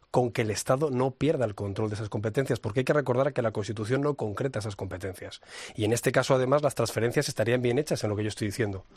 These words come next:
Lo que tenemos que hacer es que el currículo educativo, la evaluación pública de conocimientos objetiva y la selección del profesorado a nivel estatal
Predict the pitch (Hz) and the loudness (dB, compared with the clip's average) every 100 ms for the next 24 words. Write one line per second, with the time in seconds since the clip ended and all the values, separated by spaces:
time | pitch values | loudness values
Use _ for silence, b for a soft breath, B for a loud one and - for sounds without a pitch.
0 | B B - 113 107 117 139 160 147 160 | B B -2 0 2 2 4 4 4 2
1 | 156 - 120 113 117 123 175 139 110 101 | 0 0 0 0 -2 0 0 0 0 -2
2 | 95 101 92 - B B 127 123 120 117 | -6 -8 -12 -16 B B 2 2 2 2
3 | 113 - 165 160 - 180 147 117 110 104 | 2 2 2 2 2 4 2 0 0 0
4 | 107 107 110 107 113 123 117 117 - - | 0 2 2 0 2 2 2 -2 -12 -14
5 | - 120 - 107 120 95 - B B - | 0 0 0 0 0 -2 -6 B B -2
6 | 147 120 - 113 101 151 165 143 127 123 | 2 2 2 0 0 0 0 2 0 0
7 | 110 135 113 104 127 143 120 131 | 2 2 2 0 0 0 0 0